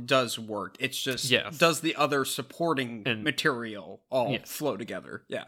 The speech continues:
Speaker 2: And, and it might, I just don't know if it does. Like, I haven't even thought through it, so I do wanna talk through that some.
Speaker 1: Uh, just to clarify, I'm gonna check on the year A View to a Kill came out, 'cause I'm curious if I'm, I'm right on that or not. In nineteen eighty-five, all right, so I, I messed it up.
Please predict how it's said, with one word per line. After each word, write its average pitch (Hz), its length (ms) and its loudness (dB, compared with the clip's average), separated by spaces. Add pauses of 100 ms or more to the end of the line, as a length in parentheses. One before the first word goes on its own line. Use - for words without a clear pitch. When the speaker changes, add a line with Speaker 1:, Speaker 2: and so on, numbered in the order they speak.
(100)
Speaker 2:
And, 139 280 6
and 151 120 8
it 131 140 4
might, 143 400 2 (280)
I 123 120 2
just 110 180 0
don't 104 160 0
know 98 140 -6
if 92 120 -10
it - 60 -16
does. 92 240 -6
Like, 98 140 0
I 98 60 2
haven't 98 200 -6
even 95 160 -6
thought 95 300 -6
through 107 80 -8
it, - 140 -10
so 120 120 -4
I 107 60 0
do - 100 -8
wanna - 160 -10
talk - 220 -10
through - 160 -14
that - 140 -12
some. - 160 -20 (300)
Speaker 1:
Uh, 139 140 2
just 143 240 -6
to 139 80 -8
clarify, 151 540 0
I'm 156 160 -2
gonna 151 100 -2
check 131 320 -2
on 135 140 -2
the 113 80 -4
year 120 240 0
A 110 40 -2
View 117 200 -4
to 113 80 -2
a 98 80 -6
Kill 117 240 -4
came 123 260 -4
out, 123 220 -4
'cause - 100 -14
I'm 101 120 -8
curious 110 520 -6
if - 80 -12
I'm, 101 160 -6 (100)
I'm 104 160 -6
right 101 160 -2
on 113 140 -2
that 117 160 -2
or 117 100 -6
not. 120 280 -4
In 123 100 -6
nineteen 139 300 0
eighty-five, 104 600 -2
all 101 120 -2
right, 92 240 -4
so 107 160 -2
I, 92 220 -2
I - 20 -2
messed 101 320 -8
it 104 80 -8
up. 60 240 -12